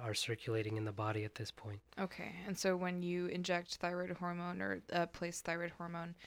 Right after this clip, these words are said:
Speaker 2: into the tadpole, then they go through metamorphosis?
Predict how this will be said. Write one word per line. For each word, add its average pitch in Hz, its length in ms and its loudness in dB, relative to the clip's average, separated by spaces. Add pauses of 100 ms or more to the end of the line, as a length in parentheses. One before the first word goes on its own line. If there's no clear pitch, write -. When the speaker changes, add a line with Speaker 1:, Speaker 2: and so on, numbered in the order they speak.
(260)
Speaker 2:
into 175 640 4
the 180 640 -4
tadpole, 190 500 8
then 175 240 0
they 175 120 0
go 175 180 0
through 175 160 -2
metamorphosis? 175 920 0